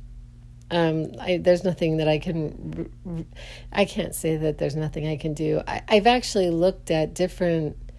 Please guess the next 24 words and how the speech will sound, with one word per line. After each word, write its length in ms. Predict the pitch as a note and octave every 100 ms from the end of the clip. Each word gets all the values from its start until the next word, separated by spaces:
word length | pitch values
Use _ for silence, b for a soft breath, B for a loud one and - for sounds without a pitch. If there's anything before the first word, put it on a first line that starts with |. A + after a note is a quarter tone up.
| B B B B -
um, 580 | E3+ D#3+ D#3 D3+ D3 - - - - - - - - - - - - - - -
bookmaking 1300 | F#3+ F3 - F3+ E3+ E3 E3+ E3+ E3 D#3 D3+ - - - - -
type 460 | - F3 E3 - - -
of 160 | F3+
things, 640 | - - E3 D#3+ D#3 D3+ - -
and, 560 | E3+ E3 D#3+ D#3+ D#3 - - -
um, 560 | F3+ E3 D#3+ D#3 D3 C3 - - - - - - - - - - - - - -
and 140 | G3+
there's 160 | G#3 F#3
a 40 |
couple 320 | F3 F#3 E3+
things. 520 | D#3 D3+ C#3+ D3 - - B B B B B
The 80 | F#3+
first 320 | G3 G3+ -
thing 180 | F#3 E3+
is 160 | E3+ E3
I, 220 | E3 -
I 100 | -
have 360 | F#3+ - G3 -
to, 140 | A#3+
like, 220 | A3 F#3+ D#3+
super 460 | - F#3 E3+ E3+ -
edit 380 | D#3+ D#3 E3
it, 280 | D#3 D3 D3